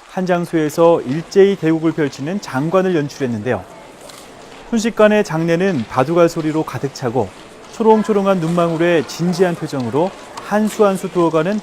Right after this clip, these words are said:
바둑 꿈나무들의 모습에는 한치의 흐트러짐이 없습니다. 올해로 십육 회째를 맞은 한화생명배 세계 어린이 국수전은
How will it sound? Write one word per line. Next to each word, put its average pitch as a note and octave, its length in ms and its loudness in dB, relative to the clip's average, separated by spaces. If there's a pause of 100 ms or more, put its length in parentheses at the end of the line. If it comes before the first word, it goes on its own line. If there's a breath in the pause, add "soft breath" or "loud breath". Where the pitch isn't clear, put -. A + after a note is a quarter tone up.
(180)
바둑 F3+ 260 -2
꿈나무들의 F3+ 560 -2
모습에는 C3+ 500 -4 (380)
한치의 G3 480 -2
흐트러짐이 D#3 560 -4
없습니다. A2 480 -6 (1400)
올해로 F3+ 240 6
십육 A#3+ 340 0
회째를 G#3+ 320 4
맞은 G3 400 4
한화생명배 F3+ 960 -2
세계 F3+ 340 -2
어린이 D#3+ 360 0
국수전은 C#3 540 -6